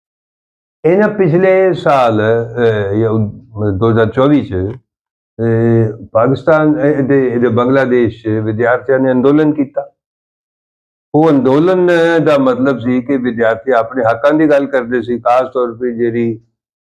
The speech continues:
ਰਿਜ਼ਰਵੇਸ਼ਨ ਸੀ। ਉਹ ਕਹਿੰਦੇ ਸੀ ਵੀ ਇਕਹੱਤਰ ਵਿੱਚ ਜਿਹੜੇ,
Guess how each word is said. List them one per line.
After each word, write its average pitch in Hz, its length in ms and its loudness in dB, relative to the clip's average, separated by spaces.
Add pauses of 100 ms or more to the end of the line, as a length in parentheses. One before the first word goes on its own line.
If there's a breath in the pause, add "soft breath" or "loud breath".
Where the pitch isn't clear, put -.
(460)
ਰਿਜ਼ਰਵੇਸ਼ਨ 131 720 2
ਸੀ। 117 420 0
ਉਹ 123 280 0
ਕਹਿੰਦੇ 123 260 0
ਸੀ 113 140 0
ਵੀ 123 140 -2
ਇਕਹੱਤਰ 123 400 -2
ਵਿੱਚ 120 340 -2
ਜਿਹੜੇ, 107 680 0